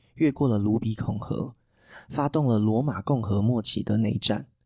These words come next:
最终成为了罗马的终身独裁官。高卢这个地区在罗马帝国的第一个皇帝屋大维的任内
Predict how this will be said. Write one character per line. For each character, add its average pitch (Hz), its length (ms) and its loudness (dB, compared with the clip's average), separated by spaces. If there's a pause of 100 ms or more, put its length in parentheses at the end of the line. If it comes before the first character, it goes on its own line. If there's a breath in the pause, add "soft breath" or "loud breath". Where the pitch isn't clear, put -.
(360)
最 175 180 2
终 147 380 0
成 123 220 2
为 120 120 4
了 120 140 4
罗 110 240 4
马 120 180 -2
的 - 220 -4
终 127 300 -4
身 127 280 0
独 - 220 -2
裁 - 320 -2
官。 110 300 -2 (1080)
高 185 200 4
卢 151 180 4
这 156 180 -2
个 131 140 0
地 143 180 0
区 135 300 2
在 143 220 0
罗 117 160 2
马 123 160 -8
帝 139 180 -2
国 110 160 2
的 113 140 0
第 156 200 0
一 160 40 2
个 135 120 0
皇 104 240 0
帝 131 280 2
屋 151 100 2
大 160 220 2
维 104 140 2
的 110 120 2
任 120 220 2
内 120 240 0